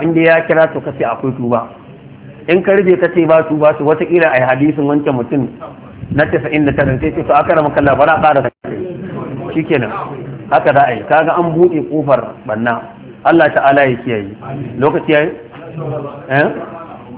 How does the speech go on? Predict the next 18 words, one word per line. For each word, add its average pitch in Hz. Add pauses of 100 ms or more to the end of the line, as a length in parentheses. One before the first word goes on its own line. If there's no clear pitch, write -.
Akwai? 156 (1120)
Eh? 131 (2250)
Eh? 131 (800)
Kai 147
ba 156
ka 165
ɗan 160
gyangyaɗa 151
ba? 107 (1200)
Eh? 127 (1500)
Saura, 156 (240)
saura 156
nawa 147
ne? 110 (2250)
Lokaci 135
ya 127
yi 117
ku? 151